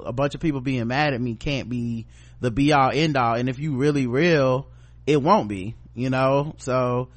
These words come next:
you know, maybe people don't always have the perfect words to express how they feel,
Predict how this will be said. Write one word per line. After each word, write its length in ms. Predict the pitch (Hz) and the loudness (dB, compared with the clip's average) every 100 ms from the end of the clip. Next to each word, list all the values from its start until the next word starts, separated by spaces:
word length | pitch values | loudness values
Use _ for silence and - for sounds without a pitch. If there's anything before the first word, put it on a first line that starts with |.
| - - - - | -20 -20 -20 -8
you 160 | - 139 | -2 0
know, 320 | 127 131 139 - | 2 0 -2 -6
maybe 600 | 113 143 165 160 156 147 | 0 2 2 2 0 -2
people 260 | 175 147 | -2 0
don't 100 | 147 | 2
always 300 | 143 151 147 | 4 4 4
have 140 | 160 135 | 2 0
the 80 | |
perfect 340 | - 143 123 107 | 0 0 -2 -4
words 440 | 113 135 151 151 | 0 2 2 0
to 100 | 165 | -4
express 340 | 156 - 160 175 | -4 -2 -2 -2
how 140 | 156 | -2
they 100 | 160 | -2
feel, 500 | - 170 170 175 | -4 -2 0 0